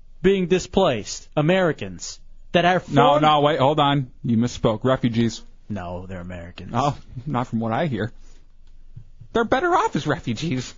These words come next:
Speaker 2: <laughs>
Speaker 1: So, uh, hold on. I'm trying to find the funniness, the comedy. 'Cause, you know, we, we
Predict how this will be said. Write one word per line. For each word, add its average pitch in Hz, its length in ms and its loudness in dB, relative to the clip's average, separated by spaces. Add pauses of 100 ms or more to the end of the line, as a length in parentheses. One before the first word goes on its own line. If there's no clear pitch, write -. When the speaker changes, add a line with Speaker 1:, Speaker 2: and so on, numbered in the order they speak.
(220)
Speaker 2:
<laughs> 381 40 -2 (1700)
Speaker 1:
So, 214 280 0
uh, - 180 2
hold 233 160 2
on. 202 60 2
I'm 214 100 0
trying 226 220 0
to 185 40 0
find 170 280 0
the 123 40 -4
funniness, 123 680 -2 (180)
the 135 60 -2
comedy. 131 540 -2 (260)
'Cause, 233 100 -6
you 277 80 -4
know, 220 60 2
we, 190 180 0
we 175 260 -4